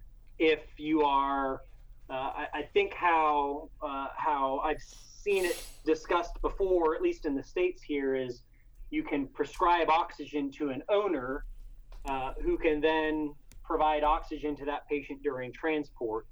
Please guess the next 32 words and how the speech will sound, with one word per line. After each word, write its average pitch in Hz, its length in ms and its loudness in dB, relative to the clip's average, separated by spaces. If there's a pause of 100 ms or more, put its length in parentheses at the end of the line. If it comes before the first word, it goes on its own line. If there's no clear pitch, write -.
(440)
uh, 117 280 0
is 127 120 -8
how 139 180 2
I've 131 160 -2
seen 147 240 2
it 139 140 -6
done 135 220 2
before, 127 460 0
because 123 320 -4
you 139 120 0
can, 131 280 -4
you 147 100 -6
can 135 140 -4
prescribe 151 640 2
oxygen 135 680 -2
for 127 180 -4
home 165 320 -2
use, 117 580 -10 (500)
um, 120 600 -6 (200)
uh, 123 300 -6
in 131 180 -2
some, 143 520 2
uh, 120 420 -2
in 135 140 -6
some, 127 680 -6
uh, 117 200 -10
locales. 135 720 -2 (640)
So, 131 760 2
but 135 160 0
obviously 139 460 0
that 135 240 -4
still 127 720 0